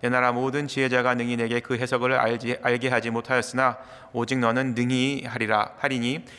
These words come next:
이는 거룩한 신들의 영이 내 안에 있음이라. 아멘. 아, 오늘 본문은, 아, 느부갓네살이, 에, 꾼 두 번째 꿈에 대한 이야기입니다.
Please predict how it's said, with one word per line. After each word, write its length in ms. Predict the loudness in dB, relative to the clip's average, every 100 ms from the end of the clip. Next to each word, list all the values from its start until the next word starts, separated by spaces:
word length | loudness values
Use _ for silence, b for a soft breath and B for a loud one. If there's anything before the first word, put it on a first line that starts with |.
| B -2
이는 200 | 0 2
거룩한 340 | 2 2 -2
신들의 480 | -2 -4 0 2 2
영이 340 | 2 0 -2
내 120 | 0
안에 440 | 0 0 0 -2 -4
있음이라. 880 | -6 -6 -6 -4 -2 -2 -2 -6 -14 -20 b b
아멘. 380 | -2 -2 -8 -12 -20 -20 -20 _ _ _ _ _ -20 _ B B B B B B B B B
아, 160 | -6 -2
오늘 580 | 2 4 4 2 0 -12 -20 -14
본문은, 520 | -6 -2 0 0 -2 -6 -8
아, 200 | -4 -2
느부갓네살이, 1000 | -2 -2 0 2 2 0 0 0 -2 -6 -10
에, 220 | -8 -6 -8 -6
꾼 240 | -4 -4
두 160 | -4 0
번째 280 | 0 0
꿈에 420 | -4 -2 -2 -2 -2
대한 380 | -2 -2 -2
이야기입니다. 880 | 0 0 0 -2 -8 -6 -4 -4 -4